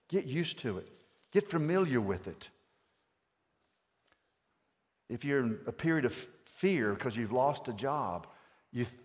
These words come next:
see your job's gonna be lost, or your finances are gonna be destroyed, or your relationship's in trouble,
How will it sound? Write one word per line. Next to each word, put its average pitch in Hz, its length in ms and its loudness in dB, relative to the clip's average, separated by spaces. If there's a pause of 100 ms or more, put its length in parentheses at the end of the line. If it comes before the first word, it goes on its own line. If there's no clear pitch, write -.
(120)
see - 360 0
your 143 240 0
job's 135 400 2
gonna 190 240 -2
be 127 100 -2
lost, 87 460 -4
or 117 80 0
your 120 140 0
finances 143 600 0
are 104 60 0
gonna 101 240 -2
be 98 120 -6
destroyed, 95 520 -4
or 123 160 4
your 127 160 2
relationship's 131 760 0
in 107 100 -6
trouble, 98 380 -2